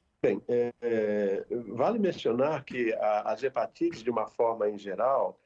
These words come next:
ah, os sintomas são muito parecidos, é, entre todas elas. Em primeiro lugar,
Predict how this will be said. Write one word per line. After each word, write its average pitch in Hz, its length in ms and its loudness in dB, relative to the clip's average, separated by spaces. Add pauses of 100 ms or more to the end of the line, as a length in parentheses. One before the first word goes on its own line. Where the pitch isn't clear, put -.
(200)
ah, 104 380 2
os 123 180 -2
sintomas 147 600 0
são 170 200 0
muito 170 320 0
parecidos, 170 920 0
é, 107 280 2
entre 135 200 -2
todas 202 440 2
elas. 87 480 -2
Em 131 140 2
primeiro 151 420 2
lugar, 185 440 0